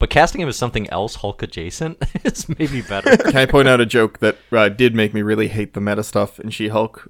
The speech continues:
Speaker 2: which is where <clears throat> they're talking about Incredible Hulk stuff, which, you know, like, of course, the M C U finally is actually making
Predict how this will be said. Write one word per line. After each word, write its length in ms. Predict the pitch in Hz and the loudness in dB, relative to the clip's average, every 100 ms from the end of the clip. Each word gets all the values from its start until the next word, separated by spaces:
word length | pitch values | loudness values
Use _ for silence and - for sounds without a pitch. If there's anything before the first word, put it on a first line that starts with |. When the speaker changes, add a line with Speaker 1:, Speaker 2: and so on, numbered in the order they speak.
| - | -6
Speaker 2:
which 180 | 117 123 | -2 -2
is 160 | 107 | -2
where 420 | 110 104 104 101 - - | 0 2 0 -2 -6 -6
<clears throat> 1200 | 170 190 147 107 - - - - - - - - | 2 4 4 0 -8 -20 -20 -20 -18 -18 -20 -2
they're 160 | 123 127 | 4 4
talking 340 | 135 160 127 | 6 2 2
about 180 | 113 104 | 2 2
Incredible 420 | 110 113 104 98 | 0 0 0 -2
Hulk 240 | - 98 - | -4 -4 -4
stuff, 300 | - 71 - | -8 -6 0
which, 260 | 123 - - | 0 0 0
you 120 | 143 | 2
know, 180 | 127 117 | 2 0
like, 340 | 117 107 - - _ _ _ - | 0 -2 -4 -14 _ _ _ -6
of 120 | 113 | -4
course, 260 | - 113 98 | 2 2 4
the 100 | 120 | 2
M 100 | 135 | 2
C 120 | 147 | 0
U 100 | 135 | 0
finally 420 | - 123 123 123 | 2 2 2 0
is 140 | 98 110 | 0 2
actually 360 | 104 - 110 | 2 2 -2
making 580 | 110 104 92 95 98 98 | 0 -2 -2 -4 -6 -10